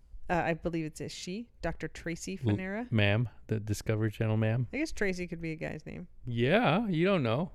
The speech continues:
Speaker 2: I don't know. I certainly don't know. <laughs>
Speaker 1: Uh,
Speaker 2: Fair
Speaker 1: this
Speaker 2: enough.
Speaker 1: here's Tracy.
Speaker 2: It's a, hi, female presenting.
Speaker 1: Uh,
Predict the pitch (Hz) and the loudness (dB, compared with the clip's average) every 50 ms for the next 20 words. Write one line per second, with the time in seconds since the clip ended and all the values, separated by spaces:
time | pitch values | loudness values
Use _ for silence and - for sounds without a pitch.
0 | - - 117 131 160 180 139 113 110 127 160 - - - - 98 104 - - - | -6 -2 0 0 2 2 2 2 2 0 0 -2 -6 -4 0 0 0 2 0 -2
1 | - 143 120 131 131 - - - - - - - - - - - - - - - | -2 -2 -2 -2 -2 -2 2 2 2 2 2 0 -2 -4 -4 -2 -4 -6 -6 -10
2 | - - - - - - - - - - - - - - - - - - - - | -16 -18 -18 -18 -18 -18 -18 -20 -20 -20 -20 -20 -20 -18 -18 -18 -18 -18 -16 -18
3 | - - - - 202 - - - - - - - - - - - - - - - | -18 2 6 8 8 8 6 0 -16 -20 -20 -20 -20 -20 -20 -20 -18 -16 -16 -16
4 | - - - - 135 101 - - - - - - - - - - - - - - | -16 -16 2 4 4 4 4 2 -4 -6 -8 -12 -18 -18 -18 -18 -18 -8 -2 0
5 | 190 185 180 175 160 - - 202 233 240 226 - 202 - 185 214 214 214 - - | 2 4 4 4 2 4 6 6 8 8 6 4 2 0 2 2 2 2 0 -2
6 | - 185 135 - - - - - - - - - - - - 131 - 147 151 123 | -2 -2 -2 -2 -6 -12 -14 -16 -18 -20 -20 -20 -4 -2 0 2 4 4 4 4
7 | - - - - - - - - - - 202 240 202 104 87 - - - - - | 2 0 -4 -18 -20 -20 -18 -6 2 4 6 6 6 4 0 -2 -8 -16 -20 -20
8 | - - - 202 - - - 151 131 127 117 107 - - 110 95 104 98 92 - | -20 -18 -18 -18 -8 -2 0 2 4 4 2 2 4 4 4 4 2 0 0 -2
9 | 92 92 - - - - - - - - - - - - - - - - - - | -4 -6 -6 -10 -14 -20 -20 -20 -20 -20 -20 -20 -20 -20 -20 -20 -20 -20 -20 -20
10 | - - - - - - - 175 170 160 160 165 165 165 | -20 -20 -20 -20 -12 -8 -6 -4 -4 -4 -4 -6 -6 -8